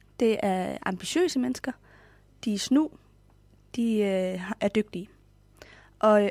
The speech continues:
ofte så bliver de her mennesker, der er gået på Slytherin, Slytherin, nogle stærke ledere. Det bliver, de kommer tit ind og får nogle jobs efter Hogwarts, som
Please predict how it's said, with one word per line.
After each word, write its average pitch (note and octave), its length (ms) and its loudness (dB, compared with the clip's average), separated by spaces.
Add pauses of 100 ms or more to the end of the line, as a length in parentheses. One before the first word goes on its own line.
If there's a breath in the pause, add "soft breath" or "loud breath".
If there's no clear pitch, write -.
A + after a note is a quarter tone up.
ofte G3+ 380 0 (120)
så - 200 -4
bliver A#3 360 0
de A3+ 200 -2
her G#3+ 300 -2 (260)
mennesker, A3 320 -2
der G3 60 0
er F#3+ 40 -2
gået C4 180 0
på C#4+ 60 0
Slytherin, A3+ 500 -2 (100)
Slytherin, A#3+ 640 6 (340 loud breath)
nogle G#3+ 200 2
stærke A3 400 0
ledere. A3 380 -2 (180)
Det A#3 80 -8
bliver, A#3 140 -4 (120)
de C4 60 -4
kommer A#3+ 200 0
tit C4+ 180 -2
ind A#3+ 120 0
og G3+ 120 -2
får B3 100 -2
nogle G#3+ 240 0
jobs - 340 -2
efter C4+ 220 -2
Hogwarts, G#3+ 360 -6
som G3+ 340 -6